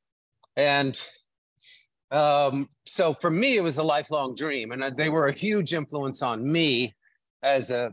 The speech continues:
performer, as a songwriter. And, um, so when the opportunity came up to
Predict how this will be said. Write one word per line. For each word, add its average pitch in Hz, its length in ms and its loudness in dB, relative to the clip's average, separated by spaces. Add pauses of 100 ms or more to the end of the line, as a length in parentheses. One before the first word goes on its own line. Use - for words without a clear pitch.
performer, 139 640 0
as 143 180 -6
a - 120 -2
songwriter. 123 600 0 (760)
And, 123 600 -2 (100)
um, 127 680 0
so 170 200 -2
when 165 200 2
the 160 100 2
opportunity 175 640 -2
came 147 300 -4
up 147 300 -2 (1040)
to 143 380 -4